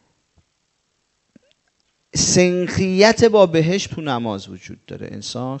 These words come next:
هیچ چیزی ما نداریم جای نماز رو بتونه بگیره،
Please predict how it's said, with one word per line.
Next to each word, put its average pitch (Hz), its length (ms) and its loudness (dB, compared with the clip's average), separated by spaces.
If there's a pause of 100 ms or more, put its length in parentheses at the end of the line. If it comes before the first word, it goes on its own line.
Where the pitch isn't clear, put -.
(140)
هیچ 185 200 -2
چیزی 180 340 -4
ما 180 120 0
نداریم 143 340 4
جای 104 180 0
نماز 98 380 -6
رو 98 60 -10
بتونه 98 320 -12
بگیره، 90 520 -12